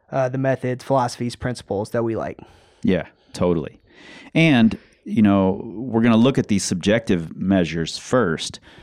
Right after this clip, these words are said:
Speaker 2: but then day one of the seminar, we'll also be doing a movement assessment on the wall climbing and get an idea of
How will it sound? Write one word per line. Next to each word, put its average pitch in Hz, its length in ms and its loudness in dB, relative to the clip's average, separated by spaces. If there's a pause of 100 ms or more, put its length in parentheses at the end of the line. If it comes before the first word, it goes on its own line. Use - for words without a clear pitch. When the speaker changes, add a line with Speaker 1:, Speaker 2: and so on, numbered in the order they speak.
(160)
Speaker 2:
but - 160 -6
then 85 480 0
day 98 260 2
one 87 680 2 (560)
of 101 380 0
the 92 100 -2
seminar, 82 760 0 (480)
we'll 90 320 0
also 85 340 0
be 82 140 -4
doing 82 300 0
a 82 60 0
movement 85 560 0
assessment 82 760 -4 (340)
on 104 300 2
the 95 60 4
wall 82 380 0
climbing 85 680 -4 (380)
and 82 540 -4 (580)
get 101 180 2
an 98 160 2
idea 87 520 0
of 85 500 -4